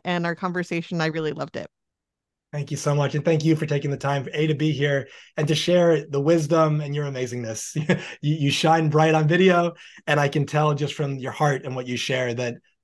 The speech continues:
Speaker 2: everyone who works with you is so fortunate to do so.
Speaker 1: Thank you.
Speaker 2: Yeah.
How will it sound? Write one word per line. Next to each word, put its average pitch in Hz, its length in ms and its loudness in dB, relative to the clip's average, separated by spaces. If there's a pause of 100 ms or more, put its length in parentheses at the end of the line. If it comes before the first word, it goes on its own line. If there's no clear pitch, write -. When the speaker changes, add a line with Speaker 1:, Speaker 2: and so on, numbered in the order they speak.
(120)
Speaker 2:
everyone 160 320 4
who 147 80 2
works 135 240 -2
with 120 120 -10
you 131 200 -2
is 120 120 -4
so 127 160 -6
fortunate 113 440 -8 (160)
to 120 80 -10
do 117 100 -4
so. 104 220 -10 (760)
Speaker 1:
Thank 180 320 -6
you. 180 300 -10 (300)
Speaker 2:
Yeah. 120 140 -14